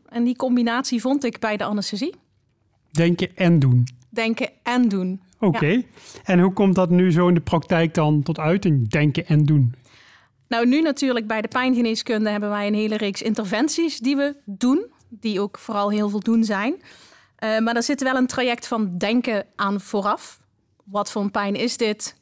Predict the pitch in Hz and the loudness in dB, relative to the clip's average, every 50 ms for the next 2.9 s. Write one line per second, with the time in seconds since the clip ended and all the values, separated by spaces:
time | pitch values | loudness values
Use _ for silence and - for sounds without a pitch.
0 | _ _ - - 269 247 240 240 226 220 214 214 214 214 220 - 214 214 214 226 | _ _ -6 -4 -2 -2 0 -2 -2 -2 -2 -4 -4 -6 -4 -4 -4 -4 -2 -2
1 | 214 214 - - 214 214 233 220 190 220 214 208 208 - 233 214 185 214 202 202 | -2 -2 -2 -4 -4 -4 -4 -2 -4 -2 -2 -2 -4 -4 -4 -4 -4 -4 -4 -4
2 | - 208 202 202 208 - _ _ _ _ _ _ _ _ _ _ 202 196 | -2 -2 -2 -2 -4 -6 _ _ _ _ _ _ _ _ _ _ -12 -10